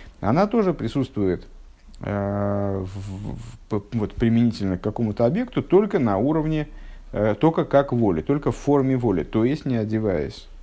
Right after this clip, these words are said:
э, ни в какие сосуды, э, оставаясь макифом. А, это, это макиф – который мы назвали, сравнили с черепом. То есть, э, внутреннее с-, содержимое черепа,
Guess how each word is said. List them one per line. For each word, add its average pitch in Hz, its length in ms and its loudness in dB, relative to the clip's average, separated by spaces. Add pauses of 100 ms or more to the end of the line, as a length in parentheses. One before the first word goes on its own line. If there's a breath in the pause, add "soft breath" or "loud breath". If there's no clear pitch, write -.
э, - 160 -4
ни 95 100 -2
в 90 60 -6
какие - 300 -2
сосуды, 180 580 -2 (500 loud breath)
э, 98 180 0
оставаясь 127 720 2 (720)
макифом. - 560 0 (1120 loud breath)
А, 104 380 2
это, 143 680 4 (180)
это 160 280 4
макиф – 117 480 0 (460)
который 147 340 2
мы 131 140 2
назвали, 131 460 2
сравнили 127 460 2
с 120 100 -6
черепом. - 560 0 (540 loud breath)
То - 80 -6
есть, - 200 -10
э, 80 180 -4
внутреннее 101 800 2
с-, 101 360 -6
содержимое 117 600 2
черепа, 80 440 -4